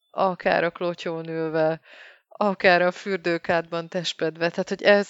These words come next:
nekem egy ilyen gamer achievement, amit, amit én ki akarok pipálni, hogy Dark Souls boss-t ölök valami teljesen valószínűtlen helyen, élethelyzetbe. Ez,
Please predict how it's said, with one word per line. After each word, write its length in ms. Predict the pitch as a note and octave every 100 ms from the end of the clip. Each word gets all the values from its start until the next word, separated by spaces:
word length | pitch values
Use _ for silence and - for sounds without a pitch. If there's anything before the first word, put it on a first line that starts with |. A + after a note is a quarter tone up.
| -
nekem 380 | F#3 F3+ G3 E3+
egy 180 | E3+
ilyen 220 | E3+ E3+ F3
gamer 360 | F3+ E3+ D#3+
achievement, 760 | D#3+ D#3+ - D#3+ E3 D#3+ D#3+ E3
amit, 360 | D#3 D#3+ -
amit 360 | - F3 E3 -
én 400 | D#3+ D3+ D#3+ F3 _
ki 160 | - F#3+
akarok 380 | E3 E3 D#3+
pipálni, 560 | - F3+ - D#3+ D#3+ D#3+
hogy 260 | E3+ D3 - _ _ _ E3+ _ - - - _ -
Dark 300 | G3+ F#3 -
Souls 320 | - D#3+ D#3
boss-t 380 | D#3 E3 - -
ölök 320 | D#3 D#3+ -
valami 640 | D#3+ D#3 D#3 D#3 D#3+ E3 _
teljesen 680 | G3+ F3 D#3+ - D#3+ D3+ D#3 E3
valószínűtlen 1300 | - F3+ E3+ D#3 - D#3+ D#3 D#3 D#3 D3+ D3+ D#3+ E3 _ _ _ _ _ _ _ _ _ _ _ _
helyen, 600 | F#3+ F#3+ E3 D#3+ D#3+ F3
élethelyzetbe. 1160 | - G#3 F3 E3+ - F3+ D#3+ E3 D#3 D#3+ D#3 D#3+ - - - - - - - _ _ _
Ez, 200 | - D#3+